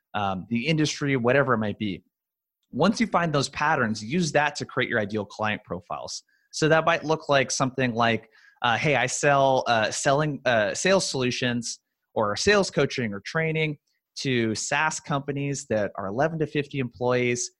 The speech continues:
with five salespeople on their team, and the founder still is active in, in, in some of the sales, and maybe they sell business to business or business to consumer, whatever it is." That's, that's how defined it should be.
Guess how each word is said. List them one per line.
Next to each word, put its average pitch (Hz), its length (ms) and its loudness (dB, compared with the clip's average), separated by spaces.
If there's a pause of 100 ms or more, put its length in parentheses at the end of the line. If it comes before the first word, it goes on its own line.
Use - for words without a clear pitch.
(180)
with 107 180 -4
five 139 320 0
salespeople 110 600 -4
on 95 140 -4
their 92 100 -8
team, 95 380 -6
and 117 140 0
the 107 60 -2
founder 131 640 0
still 131 380 0
is 110 100 -2
active 107 420 -2
in, 101 220 -4
in, 101 220 -6
in 101 120 -6
some 104 200 -6
of 95 40 -8
the 98 60 -8
sales, 110 480 -2 (480)
and 120 140 -2
maybe 156 180 2
they 143 120 2
sell 131 340 0
business 117 320 -2
to 98 80 -16
business - 540 -12
or 107 100 -6
business 110 340 -6
to - 60 -16
consumer, - 400 -12 (120)
whatever 127 380 2
it 82 60 -10
is." - 220 -14 (440)
That's, 190 380 0
that's 165 200 0
how 165 200 4
defined 117 600 0
it - 120 -12
should - 220 -14
be. - 220 -16